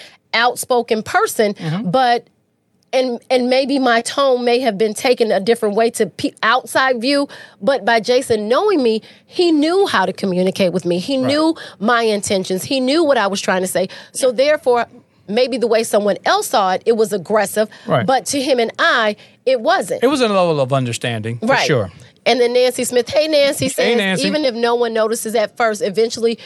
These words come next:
Speaker 1: your new will shine through if you don't give up." Exactly.
Speaker 2: Right, I said, Dennis, let your new shine through.
Speaker 1: So w-,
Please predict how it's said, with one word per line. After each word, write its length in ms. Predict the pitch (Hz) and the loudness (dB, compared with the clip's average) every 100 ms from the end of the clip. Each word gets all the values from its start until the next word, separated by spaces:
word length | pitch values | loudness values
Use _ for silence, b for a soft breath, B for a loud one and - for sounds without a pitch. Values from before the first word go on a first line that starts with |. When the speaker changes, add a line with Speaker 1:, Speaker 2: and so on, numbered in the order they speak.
| B B | B B
Speaker 1:
your 240 | 202 247 220 | -4 -2 0
new 380 | 220 269 302 311 | 0 2 2 0
will 360 | 233 233 214 | 0 0 0
shine 500 | 208 - 240 247 262 | -2 -2 0 2 0
through 460 | 269 214 214 151 139 - | -2 -2 0 0 -4 -2
if 200 | 208 226 | -2 0
you 120 | 247 | -2
don't 300 | 233 233 220 | 0 0 0
give 200 | 226 185 | -2 0
up." 240 | 175 - - | 0 -2 -2
Exactly. 580 | 214 190 214 190 - 170 | -2 0 0 0 -4 0
Speaker 2:
Right, 140 | 127 | 0
I 40 | 135 | 0
said, 300 | 175 196 160 | 0 0 2
Dennis, 380 | 151 151 147 - B B | 2 2 -2 -10 B B
let 220 | - 139 - | -4 -2 0
your 120 | 151 | 0
new 260 | 160 196 | 2 2
shine 440 | 190 185 170 185 185 | 2 2 2 0 -2
through. 420 | 180 170 160 190 _ - | -4 -4 -4 -8 _ -4
Speaker 1:
So 400 | - 247 214 - - | 0 2 2 -2 -10
w-, 140 | - | -10